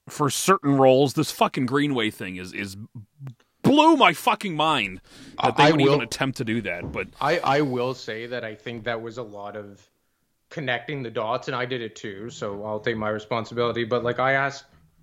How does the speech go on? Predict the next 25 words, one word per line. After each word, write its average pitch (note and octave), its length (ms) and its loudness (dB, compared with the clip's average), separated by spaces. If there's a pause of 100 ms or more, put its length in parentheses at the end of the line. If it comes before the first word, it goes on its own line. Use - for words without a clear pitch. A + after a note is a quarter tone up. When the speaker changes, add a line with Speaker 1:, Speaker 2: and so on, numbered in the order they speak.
Speaker 2:
two E3+ 220 -4
separate D3+ 420 -4
sources, B2 500 -8
one B2 260 -4
from C3+ 160 -8
the A#2+ 80 -4
Flyers A#2+ 600 -4
end A2 180 -4
and G#2+ 160 -8
one A2 180 -4
from B2+ 160 -8
the A2+ 80 -6
Winnipeg G#2 540 -8
end, G#2 240 -12
and A2 120 -8
I A2 120 -2
was A2 160 -6
told A2 260 -4
that G#2+ 160 -4
there A#2 80 0
was A2 160 -6
no G#2 160 -6
truth A2 380 -14
to - 80 -12
that. D3+ 300 -14